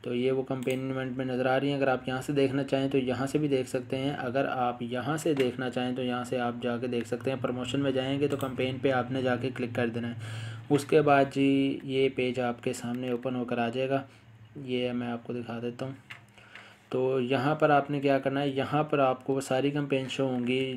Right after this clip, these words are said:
जो total अभी चल रही हैं, जिसमें आप register कर सकते हैं अभी। ठीक है, अभी उनका time है, वो आपको सारी यहाँ पे शो हो जाएंगी। ये है जी special invitation, ये जो main campaign है ना वो ग्यारह ग्यारह की, वो ये है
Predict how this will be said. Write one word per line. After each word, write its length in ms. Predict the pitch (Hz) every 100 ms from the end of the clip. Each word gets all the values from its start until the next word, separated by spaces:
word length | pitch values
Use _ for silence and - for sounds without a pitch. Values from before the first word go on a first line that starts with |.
| 123
जो 220 | 117 127
total 380 | 127 123 120 131
अभी 220 | 127 123 127
चल 200 | 123 120
रही 280 | 120 127 127
हैं, 160 | 127 - - -
जिसमें 260 | 123 - 131
आप 160 | 123
register 380 | 120 123 120 127
कर 140 | 120 117
सकते 300 | 120 117 120
हैं 100 | 117
अभी। 200 | 113 113 - -
ठीक 140 | 127 127
है, 140 | 135 -
अभी 200 | 127 131
उनका 220 | 127 127
time 280 | 123 120 123
है, 200 | 120 117 - - - -
वो 80 | 135
आपको 260 | 127 -
सारी 240 | 131 127 127
यहाँ 140 | 123
पे 80 | 120
शो 100 | 117
हो 60 | 120
जाएंगी। 240 | 117 117 120
ये 220 | 135 139
है 140 | 131 131
जी 140 | 131
special 560 | - - 131 135 156 143
invitation, 640 | 135 131 131 123 135 135 127 123
ये 160 | 135
जो 140 | 139 139
main 400 | 123 123 143 160
campaign 480 | 156 151 135 123 127
है 60 |
ना 100 | 135
वो 140 | 135 127
ग्यारह 300 | 123 120 120
ग्यारह 260 | 120 120
की, 140 | 120 123
वो 140 | 123
ये 220 | 117 113
है 100 | 110